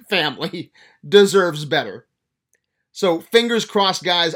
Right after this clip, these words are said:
I really hope this is a phenomenal Western that blows us away on Tubi,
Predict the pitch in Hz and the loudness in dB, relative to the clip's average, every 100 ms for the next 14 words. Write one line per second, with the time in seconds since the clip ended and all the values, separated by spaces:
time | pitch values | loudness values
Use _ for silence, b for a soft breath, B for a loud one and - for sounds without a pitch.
0 | - 196 208 175 196 185 180 175 170 165 | 0 4 4 4 2 2 -2 -6 -6 -8
1 | 151 156 - 170 208 240 240 233 214 226 | -8 -10 -8 -8 -2 0 2 2 2 4
2 | 214 214 208 156 139 165 196 208 202 196 | 2 2 -6 -6 -10 0 6 6 4 0
3 | 202 196 202 202 196 b b 170 175 170 | 0 2 2 2 -2 b b -2 -2 -4
4 | - - 247 208 147 120 156 | -10 -4 -4 -4 -6 -10 -16